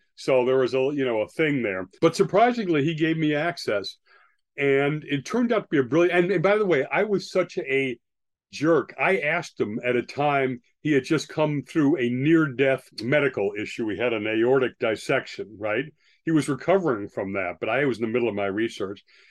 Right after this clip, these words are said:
So he connected me with his folks that had done the internal,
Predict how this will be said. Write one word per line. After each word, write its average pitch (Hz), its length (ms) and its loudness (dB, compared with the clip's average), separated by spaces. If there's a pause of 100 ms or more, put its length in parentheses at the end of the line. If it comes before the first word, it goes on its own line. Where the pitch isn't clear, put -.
So 151 160 0
he 190 160 -2
connected 190 460 0
me 123 120 0
with 110 200 -2
his 117 180 -2
folks 135 360 0
that 113 140 -2
had 117 180 -4
done 127 200 2
the 117 140 2
internal, 113 500 0